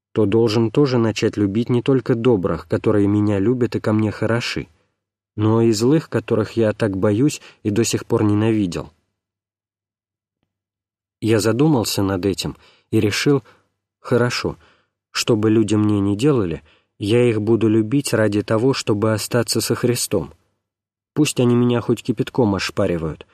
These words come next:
я все равно не откажусь от этой любви». На следующий день, когда я вышел на улицу,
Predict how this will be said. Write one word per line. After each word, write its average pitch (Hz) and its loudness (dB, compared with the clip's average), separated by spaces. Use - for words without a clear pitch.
я 113 2
все 120 -2
равно 117 2
не 110 2
откажусь 107 -2
от 95 -6
этой 92 -2
любви». 95 -4
На 110 2
следующий 107 0
день, 151 2
когда 107 0
я 107 2
вышел 107 0
на 104 2
улицу, 127 0